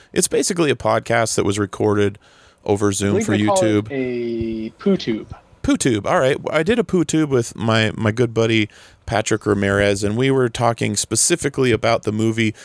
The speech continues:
Speaker 1: No Holds Barred, starring Hulk Hogan.
Speaker 2: Speaking of, speaking of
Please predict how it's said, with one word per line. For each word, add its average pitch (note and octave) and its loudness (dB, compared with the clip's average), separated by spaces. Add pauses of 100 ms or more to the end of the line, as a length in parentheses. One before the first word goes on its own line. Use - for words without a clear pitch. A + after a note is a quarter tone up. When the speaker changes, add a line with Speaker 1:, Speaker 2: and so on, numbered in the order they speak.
(160)
Speaker 1:
No A#2+ 2
Holds B2+ 0
Barred, G2+ -2 (380)
starring A2 0
Hulk A#2 2
Hogan. G#2+ 2 (420)
Speaker 2:
Speaking G#3 0
of, E3 0 (440)
speaking G3 -2
of F#3 0